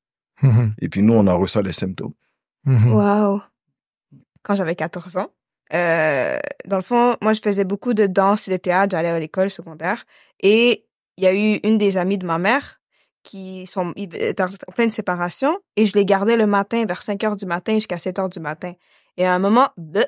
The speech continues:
Speaker 3: j'ai vomi devant les enfants, dehors, devant leur maison. Et là, j'ai fait, « Oh, on va aller voir le docteur. » Il me dit, « Pour une enfant de quatorze ans, c'est pas normal que t'aies autant de stress. » Donc, j'ai fait un burn-out.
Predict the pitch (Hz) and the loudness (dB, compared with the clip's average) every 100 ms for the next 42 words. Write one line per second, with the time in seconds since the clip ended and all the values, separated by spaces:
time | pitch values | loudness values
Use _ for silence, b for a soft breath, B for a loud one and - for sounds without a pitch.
0 | - 190 185 180 202 202 226 196 190 196 | -2 -2 -2 0 2 4 4 2 2 0
1 | 190 175 151 190 214 208 190 185 196 220 | 0 -2 -2 0 0 0 2 4 4 2
2 | 196 185 202 190 180 190 196 302 226 226 | -2 -2 -2 -2 -2 0 2 2 2 0
3 | 214 196 190 254 302 _ - 185 180 185 | 0 -4 -2 -2 -4 _ -16 -8 -4 -2
4 | 202 180 170 226 254 - 196 180 233 220 | -4 -6 -6 -4 -4 -6 -10 -4 -4 -2
5 | 285 311 302 226 262 247 269 262 214 208 | 0 2 2 2 0 0 0 0 -2 -4
6 | 247 - - 254 233 208 247 226 196 233 | -6 -6 0 2 2 2 2 0 -2 0
7 | - 190 - 165 - - - - 196 240 | -2 -4 -8 -8 -10 -12 -12 -4 0 0
8 | 240 - 185 175 175 175 170 170 - | -2 -14 -14 -8 -8 -6 -6 -8 -14